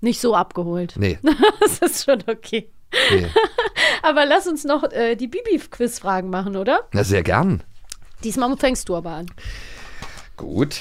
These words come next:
Speaker 2: als hätte ich irgendwas verbrochen. Diesmal fängst du
Speaker 1: Nee, weil
Speaker 2: aber
Speaker 1: du eben
Speaker 2: an
Speaker 1: gesagt
Speaker 2: zur
Speaker 1: hast, du
Speaker 2: Strafe.
Speaker 1: willst immer anfangen.
Speaker 2: Ach so, da hast du recht.
Speaker 1: Ja.
Speaker 2: Stimmt. Okay, Achtung so. Wer ist eigentlich bei Bibi Blocksberg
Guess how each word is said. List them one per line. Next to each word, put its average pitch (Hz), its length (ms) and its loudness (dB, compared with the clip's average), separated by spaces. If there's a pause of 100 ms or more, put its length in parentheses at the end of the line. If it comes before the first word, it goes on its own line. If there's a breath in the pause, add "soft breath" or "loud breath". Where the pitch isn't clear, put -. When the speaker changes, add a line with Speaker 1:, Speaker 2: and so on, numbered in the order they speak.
(160)
Speaker 2:
als - 160 -6
hätte - 140 -4
ich 87 200 -10
irgendwas 127 460 0
verbrochen. 101 580 -6
Diesmal 104 380 -8
fängst 107 240 -10 (160)
du - 120 0
Speaker 1:
Nee, 392 80 4
weil 381 80 6
Speaker 2:
aber 349 180 8
Speaker 1:
du - 20 2
eben 339 160 4
Speaker 2:
an 320 60 4
Speaker 1:
gesagt 320 260 4
Speaker 2:
zur 349 120 4
Speaker 1:
hast, - 140 2
du 359 40 8
Speaker 2:
Strafe. 285 100 2
Speaker 1:
willst 330 300 4
immer 311 240 6
anfangen. 285 400 2
Speaker 2:
Ach - 40 2
so, 175 160 6
da 196 180 8
hast 220 120 0
du 233 60 4
recht. 120 260 2
Speaker 1:
Ja. 302 120 2
Speaker 2:
Stimmt. 427 280 4
Okay, - 240 2
Achtung - 260 2
so. 98 220 0 (1120 loud breath)
Wer 185 300 6
ist - 180 -2
eigentlich 160 480 2
bei 104 160 4
Bibi 135 320 0
Blocksberg 117 800 -2